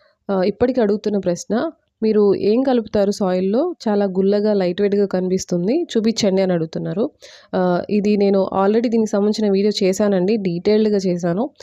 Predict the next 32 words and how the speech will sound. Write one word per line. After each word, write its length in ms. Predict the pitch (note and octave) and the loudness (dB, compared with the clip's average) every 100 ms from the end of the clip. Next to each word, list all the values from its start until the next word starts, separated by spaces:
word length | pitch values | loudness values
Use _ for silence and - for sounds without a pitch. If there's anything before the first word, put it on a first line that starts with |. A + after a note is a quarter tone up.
| - - - | -20 -20 -6
ఆ 80 | F#3+ | 0
వీడియో 260 | G3 A3+ | 2 2
లింక్ 260 | A3+ G#3+ A3 | 2 0 0
నేను 180 | G#3 F#3+ | 0 0
డిస్క్రిప్షన్ 480 | F#3+ - B3+ A#3+ G#3+ | -2 -4 -2 0 -2
ఇస్తాను, 320 | - F#3+ F#3+ | -2 0 0
చూడండి. 480 | - E3+ E3+ E3 A#3 E4 _ - - | 0 0 2 0 -2 -4 _ -20 -6
And 160 | G#3 G#3 | 0 0
ఇప్పుడు 260 | G#3 C4+ C4+ | 2 2 4
మాత్రం 280 | A#3+ A#3+ B3 A3+ B3+ | 2 0 0 0 -2
ఇక్కడ 240 | A3 - G#3 | -4 0 0
ఈ 140 | G3 G3 | 0 0
షార్ట్ 240 | F#3 F3+ | -2 0
వీడియో, 300 | G3+ F#3 A3+ D#4+ - - - _ | 0 2 0 -2 -8 -20 -20 _
పాత 280 | A3+ A#3+ C4+ | 0 2 2
మట్టి, 320 | C4 A#3+ G3+ | 2 0 0
బాగా 300 | F#3+ F#3+ A3 G#3 | 0 0 0 -2
గట్టి 220 | G3 A#3+ | -2 -2
పడిపోయిన 360 | A3+ G#3+ G#3+ G3+ | -2 0 0 -2
పాత 260 | F3+ F3 G#3 | -2 -2 0
మట్టిని 420 | G3 F3 F#3+ F#3+ | -2 0 0 2
మళ్ళీ 260 | G3 F#3 G3+ | 2 2 2
నేను 200 | G3+ F#3 | 2 2
ఏ 120 | F3+ | 2
విధంగా 340 | G3 G3 G3+ | 2 2 2
రీఛార్జ్ 400 | F#3+ F3 G3+ F#3+ | 2 0 0 0
చేస్తాను 400 | F3 F3 - F3+ | 0 -2 -2 0
అనేది 400 | F3 F3 F3 F#3+ E3 G#3 - - - | 2 2 2 2 2 0 -6 -20 -4
ఈ 80 | G3 | 0
వీడియో 220 | F#3 F#3+ | 2 4
అనమాట. 320 | F3+ E3+ E3 G3+ D4 - _ F#3+ | 2 0 -2 -2 -4 -8 _ -4
బేసిక్ 560 | F#3+ A3+ B3+ C#4 C4+ | 0 2 2 -2 -6